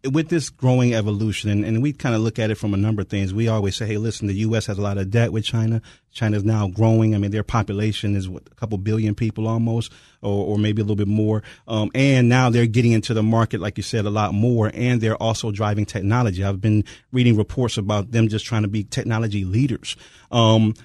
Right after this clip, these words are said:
where does that stand in terms of, you know, the U S has always pictured themselves as, as the power, right? You know, we're the power of, of the world and everything else. It seems as if China's trying to make a play to now kinda, and I've even been watching some reports where they're saying, "No,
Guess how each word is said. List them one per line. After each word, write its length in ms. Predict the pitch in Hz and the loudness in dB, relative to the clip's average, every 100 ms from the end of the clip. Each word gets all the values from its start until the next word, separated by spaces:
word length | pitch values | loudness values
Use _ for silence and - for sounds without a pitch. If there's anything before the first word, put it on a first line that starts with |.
| _ 110 | _ -8
where 420 | 107 113 226 311 | -4 0 2 2
does 160 | 285 | 2
that 140 | 180 170 | 0 -2
stand 340 | - 143 131 | 0 0 2
in 80 | 123 | 0
terms 360 | - 123 120 117 | 0 2 2 2
of, 200 | 117 131 | 2 2
you 40 | |
know, 220 | 120 113 | 2 0
the 220 | 117 123 120 | -2 0 2
U 240 | 165 190 | 2 2
S 120 | - | 0
has 100 | 120 | 2
always 300 | 135 127 120 | 2 2 0
pictured 300 | - 127 113 | 0 -2 0
themselves 400 | 110 - 117 107 | 0 0 0 2
as, 140 | 107 98 - | 0 -2 -4
as 180 | 107 | -2
the 160 | 95 120 | 0 0
power, 440 | - 107 - - _ _ _ 110 | 0 -4 -4 -14 _ _ _ -2
right? 220 | 110 107 | 0 0
You 140 | 113 | 0
know, 120 | 104 | 0
we're 240 | 98 127 123 | 2 0 0
the 100 | 113 | -2
power 440 | - 113 113 110 | -4 -2 -2 -2
of, 120 | 107 107 | -4 -6
of 140 | 101 | -6
the 80 | 104 | -6
world 340 | 104 95 - | -6 -6 -6
and 100 | 104 | -4
everything 460 | 101 101 110 101 - | -2 -2 0 0 0
else. 300 | 110 78 - - _ _ 127 | -4 -4 -8 -16 _ _ -2
It 100 | 135 | 0
seems 260 | 285 302 | 2 0
as 120 | 226 | 0
if 100 | 165 | -2
China's 340 | 156 156 139 131 | -2 -2 0 0
trying 200 | 143 120 | 0 0
to 60 | |
make 200 | 117 120 | 0 0
a 80 | 113 | -4
play 380 | - 127 139 120 | -6 -6 -4 -4
to 220 | - 117 | -4 -4
now 300 | 113 127 147 | 0 0 0
kinda, 240 | 135 120 113 | -2 -2 0
and 80 | |
I've 140 | 123 127 | 0 -2
even 320 | 131 117 110 | 0 0 -2
been 220 | 107 107 | -2 0
watching 240 | 120 123 120 | 0 -2 -4
some 140 | 110 | -4
reports 440 | 101 - 175 143 | -4 -2 -4 -2
where 100 | 120 | -4
they're 140 | 113 113 | -4 -4
saying, 300 | - 127 127 | -2 0 0
"No, 200 | 190 | -2